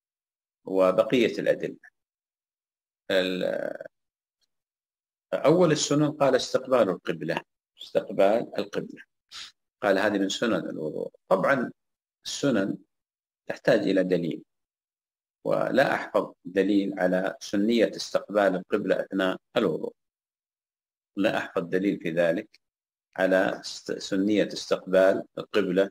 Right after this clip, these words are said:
آه، أثناء الوضوء، وإنما استحب ذلك بعض الفقهاء، قالوا لأنها عبادة، آه، من العبادات،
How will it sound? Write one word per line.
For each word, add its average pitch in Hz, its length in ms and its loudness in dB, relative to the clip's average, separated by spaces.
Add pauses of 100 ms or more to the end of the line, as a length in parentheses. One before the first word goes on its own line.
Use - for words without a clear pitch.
(1040)
آه، 90 260 0
أثناء 95 340 -2
الوضوء، - 320 -6
وإنما 117 320 2
استحب 104 440 -2
ذلك 92 460 2
بعض 101 380 0 (760)
الفقهاء، 82 920 -4 (160)
قالوا 104 240 4
لأنها 92 600 -2 (220)
عبادة، 98 500 2 (1120)
آه، 62 680 -2
من 107 160 0
العبادات، 92 760 2